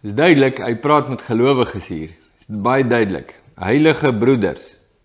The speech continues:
deelgenote van die hemelse roeping." Duidelik. Uh, "Let op die apostel en hoëpriester van ons belydenis, Christus Jesus, wat getrou was aan hom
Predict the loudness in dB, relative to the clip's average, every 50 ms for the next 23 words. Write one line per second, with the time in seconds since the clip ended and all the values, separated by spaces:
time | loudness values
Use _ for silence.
0 | _ _ -10 -4 0 2 2 2 2 0 -4 -4 -2 0 2 2 2 0 -2 -6
1 | -6 -6 -6 -6 -4 -2 -2 -2 -2 -2 -2 -2 0 -2 -4 -4 -4 -4 -2 0
2 | 0 -2 -2 -4 -12 -14 -14 -16 -20 _ _ _ -8 -4 0 0 0 0 0 -4
3 | -8 -10 -16 -20 -20 _ _ _ _ _ _ _ _ -20 _ _ _ _ _ _
4 | _ _ _ _ _ -6 -4 -2 -2 -2 -4 -4 0 2 2 2 2 4 2 2
5 | 2 2 0 2 2 2 0 0 -2 -2 -2 -2 -2 -2 -2 0 0 -2 0 0
6 | 0 0 0 -2 -4 -4 -4 -4 -6 -6 -6 -4 -6 -6 -6 -6 -6 -6 -4 -4
7 | -4 -6 -10 -16 -14 -10 -6 -4 -4 -2 2 2 2 2 2 -2 -4 -4 -6 -8
8 | -10 -16 -20 _ _ _ _ -20 _ _ _ _ _ _ _ _ _ _ _ -6
9 | -2 0 2 2 0 0 -4 -4 -4 -4 -2 0 0 0 0 0 -4 -8 -8 -6
10 | -6 -6 -6 -6 -6 -12 -12 -8 -4 0 2 2 2 2 2 2 0 0 -2 -8
11 | -10 -8 -6 -4 -2 -2 -2 -2 -2 -4 -6 -8